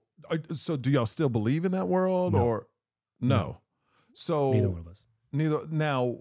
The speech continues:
Speaker 1: who transitioned out of it first? Was it
Speaker 2: I
Speaker 1: you
Speaker 2: did.
Speaker 1: or her?
Speaker 2: Yeah, I did. I,
Speaker 1: Okay.
Speaker 2: so similar to you and your dad, I have a real problem with authority.
Speaker 1: Yeah.
Speaker 2: Only when I disagree or I have questions that can't be answered. So,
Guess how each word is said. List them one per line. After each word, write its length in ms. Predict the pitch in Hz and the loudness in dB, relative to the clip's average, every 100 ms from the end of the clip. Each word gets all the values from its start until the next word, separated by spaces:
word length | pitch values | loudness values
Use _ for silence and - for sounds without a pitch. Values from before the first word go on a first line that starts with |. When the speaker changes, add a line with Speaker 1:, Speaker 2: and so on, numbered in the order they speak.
| - | -8
Speaker 1:
who 480 | - 175 175 180 170 | 0 2 4 4 2
transitioned 640 | - 170 139 123 123 131 117 | 2 2 2 2 0 0 -2
out 140 | 104 | -2
of 120 | 98 | -2
it 100 | 92 - | -4 -4
first? 260 | 113 90 | -4 -2
Was 140 | 107 101 | -2 0
it 20 | |
Speaker 2:
I 40 | |
Speaker 1:
you 120 | 107 | 2
Speaker 2:
did. 40 | 117 | 2
Speaker 1:
or 80 | 101 | 0
her? 260 | 85 - - | -2 -6 -10
Speaker 2:
Yeah, 180 | 90 82 | -12 -6
I 100 | 104 | -6
did. 140 | 92 90 | -4 -4
I, 140 | 123 | -6
Speaker 1:
Okay. 60 | - | -6
Speaker 2:
so 400 | - 123 113 110 - | -6 -2 0 -2 -4
similar 440 | - 156 131 120 113 | -6 -2 2 2 2
to 120 | 117 | 2
you 220 | 113 113 | 2 2
and 100 | 104 | 2
your 100 | 98 | -2
dad, 360 | 104 104 95 92 | -2 -2 -2 -4
I 120 | 95 | 0
have 180 | 98 98 | 0 2
a 40 | |
real 280 | 92 104 92 | 0 0 0
problem 360 | - 104 95 92 | -2 -4 -4 -6
with 120 | 90 | -6
authority. 480 | - 98 98 127 147 - | -6 -2 0 0 -2 -6
Speaker 1:
Yeah. 200 | - - - - _ _ _ _ _ | -8 -8 -14 -20 _ _ _ _ _
Speaker 2:
Only 600 | 151 180 208 233 226 226 | 2 4 4 4 2 0
when 680 | 202 139 151 151 151 151 143 - - 143 | 0 2 4 4 4 2 0 -4 -10 -2
I 140 | 127 | -2
disagree 800 | 107 131 - 113 107 101 - - _ _ _ _ _ _ - | 2 0 0 -4 -2 -2 -4 -16 _ _ _ _ _ _ -2
or 160 | 131 123 | 0 2
I 20 | |
have 280 | 127 127 - | 0 -2 0
questions 420 | 156 135 147 131 | 0 0 0 -2
that 80 | 127 | -2
can't 220 | 135 117 | -2 0
be 120 | 110 | -2
answered. 440 | 104 101 - - _ | 0 -2 -6 -18 _
So, 260 | - 127 | -2 -2